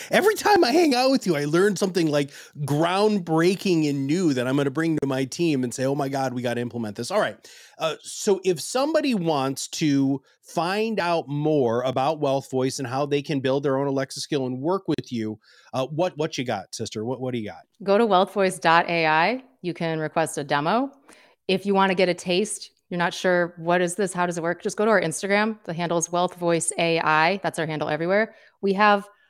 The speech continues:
Speaker 2: demo videos, we have audiograms, like our Wealth Voice Expert series. You're gonna hear it, the last few posts are all the experts. It's like, that's their bio.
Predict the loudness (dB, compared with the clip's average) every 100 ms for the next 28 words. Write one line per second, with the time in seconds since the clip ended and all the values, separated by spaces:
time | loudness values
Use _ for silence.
0 | _ -2 2 2 2 2 4 4 2 0
1 | 0 2 2 2 0 0 -2 -6 -4 -2
2 | 0 0 -2 -2 -6 -4 -4 -4 -4 -4
3 | -2 -2 -4 -4 -6 _ _ _ _ _
4 | _ _ -2 0 2 0 -2 0 2 2
5 | -2 -2 2 2 2 -2 -4 -2 -2 -2
6 | -6 -6 0 0 2 -2 -6 -12 -10 -10
7 | -10 -10 -6 -6 -4 -6 -2 -2 0 0
8 | -2 -4